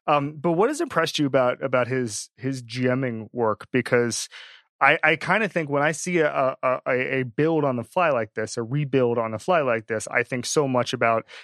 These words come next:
these G Ms who say, "We need five years, we need six years." Like, I've, I've always been of the mind that an actual build should, there'd be, should be proof of concept by the end of year two, unless you're completely in, unless something crazy happened and, and the previous G M traded away all the picks or,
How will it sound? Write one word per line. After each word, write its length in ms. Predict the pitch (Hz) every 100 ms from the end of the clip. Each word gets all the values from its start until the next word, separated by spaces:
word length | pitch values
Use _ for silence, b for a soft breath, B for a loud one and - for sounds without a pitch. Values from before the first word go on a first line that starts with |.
| B
these 140 | 131 117
G 140 | 123
Ms 300 | 120 117 113
who 60 | 107
say, 180 | - 110
"We 120 | 113
need 140 | 110
five 280 | - 110 107
years, 280 | 110 104 -
we 80 | 107
need 120 | 104
six 280 | - 107 -
years." 220 | 107 104
Like, 120 | -
I've, 260 | 131 139 147 -
I've 180 | 135 151
always 380 | 156 143 147 127
been 120 | 131
of 100 | 117
the 60 | 110
mind 480 | 110 117 107 104 101 b b b
that 80 | 135
an 80 | 127
actual 400 | 139 156 - 131
build 500 | 110 135 143 127 110
should, 340 | - 120 113 - _
there'd 200 | - 135 120
be, 100 | 123
should 260 | - 170
be 140 | 135 117
proof 280 | - 180
of 120 | 160 123
concept 400 | 143 139 131 120
by 80 |
the 120 | 117 120
end 120 | 120
of 100 | 110
year 180 | 110 98
two, 340 | - 131 107 156 B B
unless 360 | 143 139 151 -
you're 100 | 127
completely 760 | - 120 - - 226 190 143 151
in, 180 | 143 - B -
unless 160 | 247 -
something 200 | 196 151
crazy 460 | - - 143 127
happened 380 | 113 113 - 113
and, 120 | 110
and 200 | 151 131
the 40 | 117
previous 360 | - 147 139 -
G 140 | 131
M 100 | 120
traded 340 | 113 131 127 120
away 160 | 117
all 120 | 113 110
the 60 |
picks 460 | 110 196 196 - -
or, 240 | 117 110